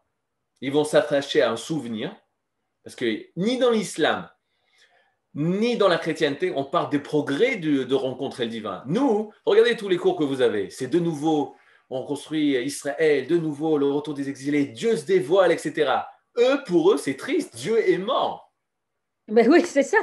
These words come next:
Speaker 2: comment
Speaker 1: Ou leur dernier prophète est mort. Alors peut-être pas pour le, l'islam, mais leur dernier prophète est mort. C'est-à-dire que le mieux, la meilleure des choses pour te rattacher au prophète, c'est que tu t'habilles comme lui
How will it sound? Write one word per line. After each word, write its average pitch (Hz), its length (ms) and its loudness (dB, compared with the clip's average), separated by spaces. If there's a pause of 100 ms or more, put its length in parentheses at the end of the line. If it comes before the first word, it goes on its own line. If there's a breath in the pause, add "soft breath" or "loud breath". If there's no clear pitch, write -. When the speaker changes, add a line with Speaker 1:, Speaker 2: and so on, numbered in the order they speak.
Speaker 2:
comment 359 220 0
Speaker 1:
Ou 403 60 2
leur 208 260 4
dernier 226 400 4
prophète 220 500 2
est 233 80 2
mort. 247 400 2
Alors 196 140 -4
peut-être 185 260 -6
pas 202 140 2
pour 165 140 -4
le, 156 140 4
l'islam, 156 540 -4
mais 127 60 -6
leur 135 180 -2
dernier 165 260 -2
prophète 165 380 -6
est 175 80 -6
mort. 202 480 -8 (380)
C'est-à-dire 156 360 -4
que 156 280 -4 (340 loud breath)
le 160 160 -2
mieux, 214 380 -2
la 156 160 0
meilleure 220 340 -2
des 208 100 -2
choses 196 240 -6
pour 160 120 -14
te - 60 -14
rattacher 156 340 -4
au 147 40 0
prophète, 147 440 -2
c'est 147 100 -8
que - 60 -10
tu 143 100 -14
t'habilles 139 360 -4
comme 156 280 -2
lui 202 400 -8